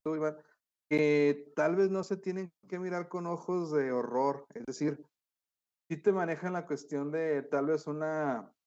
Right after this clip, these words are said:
posesión satánica, una, la creencia sobre la, precisamente la, la, la brujería como,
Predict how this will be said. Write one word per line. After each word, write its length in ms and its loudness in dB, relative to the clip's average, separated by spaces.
posesión 640 -4
satánica, 960 -2
una, 520 -8
la 140 0
creencia 300 -2
sobre 200 2
la, 340 -2
precisamente 520 -2
la, 220 0
la, 200 -6
la 120 -8
brujería 580 -2
como, 420 -4